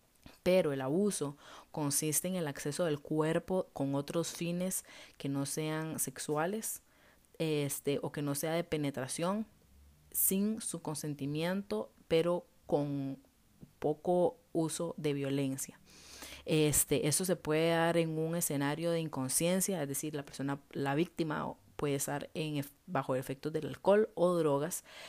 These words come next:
Eh, puede también ser perpetuado por un familiar o una persona que influya, em, autoridad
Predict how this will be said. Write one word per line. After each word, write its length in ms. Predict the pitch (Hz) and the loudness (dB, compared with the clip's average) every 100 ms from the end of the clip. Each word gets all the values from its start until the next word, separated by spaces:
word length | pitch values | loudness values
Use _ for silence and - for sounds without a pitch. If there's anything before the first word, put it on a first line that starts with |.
| - - - | -16 -18 -10
Eh, 400 | - 156 151 147 147 | 0 4 4 4 0
puede 380 | 151 147 151 160 | 0 4 4 4
también 420 | 151 151 147 151 | 2 2 2 2
ser 180 | 156 151 | 0 0
perpetuado 540 | 160 151 139 143 147 | -2 -2 -2 0 0
por 140 | 147 143 | 0 -2
un 80 | |
familiar 580 | 143 147 139 156 180 180 | 0 0 4 6 6 4
o 60 | 151 | 0
una 220 | 151 165 | 0 2
persona 380 | 151 143 151 165 | 0 0 0 -2
que 100 | - | -2
influya, 540 | 143 147 147 170 165 - _ - | -2 -2 0 0 0 -6 _ -6
em, 500 | 147 135 127 127 135 _ _ _ - | -4 -2 -4 -8 -14 _ _ _ -4
autoridad 680 | 160 156 156 143 135 160 180 | 0 2 2 2 6 6 6